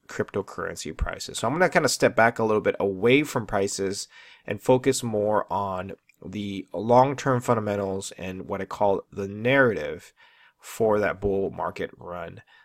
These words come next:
that I think is gonna happen in the next couple of years. Probably next year, I would say at the earliest. Again, it's obviously based off <clears throat> my both technical and the fundamental level, but the point is that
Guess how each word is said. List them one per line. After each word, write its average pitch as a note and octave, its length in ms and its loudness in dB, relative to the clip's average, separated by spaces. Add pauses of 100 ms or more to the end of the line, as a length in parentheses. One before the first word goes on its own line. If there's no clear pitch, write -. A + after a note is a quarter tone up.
(140)
that F#2 160 0
I G#2+ 140 4
think G2+ 240 -6
is F2 100 -8
gonna F2+ 200 -8
happen F2 400 -10
in E2+ 160 -14
the E2+ 80 -12
next - 260 -8
couple E2 320 -8
of D#2 80 -6
years. B1 400 -10 (220)
Probably D3 680 4
next A2+ 400 -8
year, G2+ 400 -4 (180)
I G#2 80 -2
would F#2+ 160 -2
say F#2+ 460 -4
at F#2+ 220 -8
the F#2 120 -12
earliest. E2 540 -8 (220)
Again, A2+ 500 -4
it's - 320 -6
obviously A2+ 800 0 (320)
based A#2 340 -2
off G2 300 -2 (360)
<clears throat> - 40 6 (640)
my G#2+ 160 -6
both G#2+ 220 0
technical A2+ 480 0
and G2 100 -4
the E2+ 60 -10
fundamental G2+ 560 -2
level, C2+ 300 -6
but - 160 -6
the - 80 -20
point C3 260 6
is G2+ 220 0
that F#2 260 0